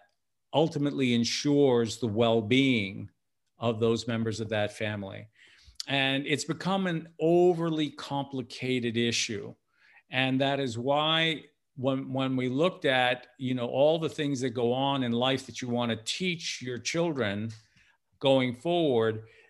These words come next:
there was an enormous body of work that we were running against that talked about the catastrophe and, and the calamity of mismanaged finance. And it was one of the number one causes of divorce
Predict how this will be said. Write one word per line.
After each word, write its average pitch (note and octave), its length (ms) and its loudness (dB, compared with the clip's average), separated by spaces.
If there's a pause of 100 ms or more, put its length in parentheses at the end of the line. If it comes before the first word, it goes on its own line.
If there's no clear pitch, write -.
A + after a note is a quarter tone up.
(240)
there D3 240 2
was D3+ 180 2
an C#3+ 120 2
enormous D#3+ 760 2
body C3+ 460 2
of A#2 140 -2
work C#3 500 0
that C3+ 160 2
we C#3 120 2
were B2+ 120 2
running C#3+ 360 2
against A2 600 -2 (300)
that C3+ 340 2
talked E3 380 0
about C3 480 0 (300)
the C3+ 760 2 (140)
catastrophe C3+ 1200 -2
and, B2 340 -4
and B2 240 -4
the A#2 60 -2
calamity C3 880 -2
of A#2 400 0
mismanaged C3+ 920 -2
finance. A#2+ 680 -2 (260)
And D3 140 2
it D3+ 100 0
was C3+ 160 0
one D#3 220 0
of D3 100 -4
the C#3 60 -4
number C#3 440 0
one D3 340 0
causes C#3+ 520 -2
of A2+ 140 -4
divorce C3+ 680 0